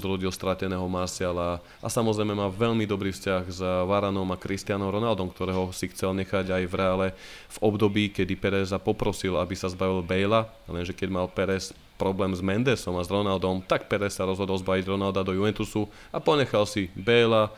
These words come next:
s ktorým potom neskôr začali rôzne kauzy spojené s golfom, veď ste to už všetci asi počuli.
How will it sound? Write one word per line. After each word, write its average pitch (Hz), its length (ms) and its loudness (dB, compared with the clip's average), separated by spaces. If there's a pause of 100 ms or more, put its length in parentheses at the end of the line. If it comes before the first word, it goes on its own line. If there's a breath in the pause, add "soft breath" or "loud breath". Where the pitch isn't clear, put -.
(120)
s - 80 -12
ktorým 156 240 2
potom 113 160 0
neskôr 107 320 0
začali 101 320 0
rôzne 98 240 -2
kauzy 98 320 0
spojené 92 320 -2
s 92 80 -6
golfom, 104 400 4
veď 87 160 0
ste - 240 -10
to - 80 -6
už 85 160 -6
všetci - 240 -6
asi - 160 -12
počuli. 110 480 -2